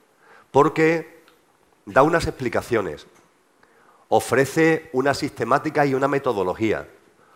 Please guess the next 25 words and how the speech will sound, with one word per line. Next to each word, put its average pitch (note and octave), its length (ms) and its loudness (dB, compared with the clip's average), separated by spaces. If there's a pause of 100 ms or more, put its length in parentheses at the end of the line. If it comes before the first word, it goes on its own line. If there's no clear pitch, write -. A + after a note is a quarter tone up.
(220)
propone C#3 500 4
unas C3+ 220 0
prácticas C#3+ 720 -4 (720)
y B2+ 120 -2
todo D#3+ 320 4
ello, C3+ 220 6
además, A#2+ 500 2 (240)
puede D#3 260 4
ser B2+ 200 -2
comprobado B2 760 2
a B2 100 6
la A2+ 100 4
luz A#2+ 160 2
de A#2 80 2
la A2+ 80 0
experiencia. D#2 600 -8 (1300)
Por F2+ 140 -4
tanto, F#2 500 -4 (1300)
¿hay G#2 180 4
algo G#2 200 0
más G2+ 160 -2
científico F#2+ 500 -8
que F2+ 100 -8
todo E2 280 -8
esto? D3+ 300 -10